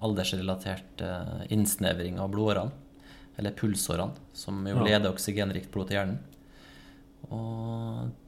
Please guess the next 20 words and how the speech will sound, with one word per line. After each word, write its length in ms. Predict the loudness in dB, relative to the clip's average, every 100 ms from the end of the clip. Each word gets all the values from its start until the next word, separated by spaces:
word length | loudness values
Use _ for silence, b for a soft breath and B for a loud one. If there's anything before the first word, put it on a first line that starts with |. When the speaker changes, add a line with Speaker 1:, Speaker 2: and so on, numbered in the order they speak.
| 2
Speaker 1:
åreforkalkning 540 | 4 4 2 0 4 6
er 60 |
veldig 140 | 8 8
vanlig, 260 | 8 8
ikke 100 | 4
sant? 300 | 2 0 2 4
Ja, 80 | 6
du 80 | 6 4
har 160 | 4
allerede 280 | 6 6 6
begynt 220 | 4 2 2
å 60 | 2
utvikle 340 | 0 0 2
litt, 360 | 2 2 -6 -4
eh, 140 | -2 -2
sannsynligvis. 760 | 0 2 4 4 2 0 -6 -4
Det 80 | 0
har 60 | 2
man 180 | 2
jo 120 | 2